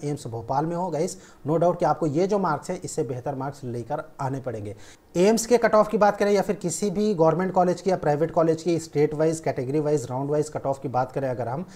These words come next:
स्टेट कोटा प्लस all India कोटा के दिन, गाइस, ये सारा सब कुछ आप एक्सेस कर सकते हैं मेडिका विंग के ऐप से, जो कि अवेलेबल है Google Play Store पर। आज आपको डाउनलोड करना है उस ऐप पर क्या क्या फैसिलिटी, उस, उस कोर्स में आपको कितने कट ऑफ की फाइल्स एक्सेस करने को मिल जाएगी,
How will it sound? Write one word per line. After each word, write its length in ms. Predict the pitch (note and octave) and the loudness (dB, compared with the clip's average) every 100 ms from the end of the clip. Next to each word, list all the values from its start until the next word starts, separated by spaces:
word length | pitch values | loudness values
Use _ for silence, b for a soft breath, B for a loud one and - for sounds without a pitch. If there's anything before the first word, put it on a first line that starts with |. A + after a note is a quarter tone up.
| B D3+ | B -8
स्टेट 300 | C#3 F3+ F3+ | 0 0 0
कोटा 200 | F#3 F3+ | 0 0
प्लस 260 | D#3+ E3 | 0 0
all 140 | D#3 C#3 | 0 2
India 160 | D3 D#3 | 0 0
कोटा 220 | C#3 C#3 | 0 -2
के 120 | D#3 | -2
दिन, 180 | C#3+ D3+ | -2 0
गाइस, 260 | D3+ D#3 A#2+ | 0 -2 -4
ये 140 | D#3+ | -6
सारा 300 | D#3+ C#3 E3 | -4 -4 -4
सब 180 | E3 - | -6 -8
कुछ 180 | D#3 D3+ | -4 -4
आप 200 | D3+ - | -4 -6
एक्सेस 280 | C3+ - D#3 | -10 -8 -8
कर 120 | D3+ | -8
सकते 300 | B2+ B2+ - | -10 -14 -10
हैं 180 | C3+ D#3+ B B B | -8 -8 B B B
मेडिका 280 | D3 D#3+ F#3+ | 0 2 2
विंग 160 | E3+ D#3+ | 2 -2
के 80 | F3 | -4
ऐप 280 | - D#3+ | 0 0
से, 180 | D#3+ F#3 | 0 -2
जो 100 | D3+ | -2
कि 120 | C#3+ | 0
अवेलेबल 380 | D3 B2+ C3 D#3 | 0 -2 -2 -2
है 80 | D#3 | -2
Google 300 | B2+ C3 - | -2 -4 -4
Play 160 | C#3 A#2+ | -6 -6
Store 240 | C3+ A#2 A2+ | -8 -8 -6
पर। 180 | G#2+ - | -8 -2
आज 160 | C3+ D3 | 0 0
आपको 180 | C#3 A#2+ | -2 -4
डाउनलोड 340 | A2+ A#2+ D3 | -4 -4 -4
करना 240 | E3+ D#3 | -2 -4
है 180 | D3+ G#3+ B B B _ G3 | -4 -6 B B B _ 2
उस 200 | A3 - | 2 2
ऐप 320 | - E3 E3 | 2 2 4
पर 120 | F#3+ F#3 | 0 -2
क्या 240 | - D3 D#3+ | 0 0 0
क्या 140 | G#3 | 0
फैसिलिटी, 460 | F#3 F3+ F#3+ F3+ G3 | -2 -2 -4 0 -2
उस, 140 | - | -2
उस 80 | D#3+ | -4
कोर्स 300 | - G3+ G3 | 2 2 2
में 100 | G#3+ | 0
आपको 320 | F#3+ F#3 - G#3 - | 2 2 0 0 -2
कितने 360 | D#3+ F3+ G#3 | -4 -2 -2
कट 180 | G3+ F#3 | 0 0
ऑफ 160 | F#3+ F#3 | 0 0
की 100 | F#3 | -2
फाइल्स 360 | F3+ F3 F3 | 0 0 -2
एक्सेस 360 | - D#3 - F#3 | -6 -8 -6 -4
करने 240 | F#3 E3+ | -4 -4
को 120 | F3+ F3 | -2 -2
मिल 140 | E3+ | 0
जाएगी, 300 | F3 E3 | 2 2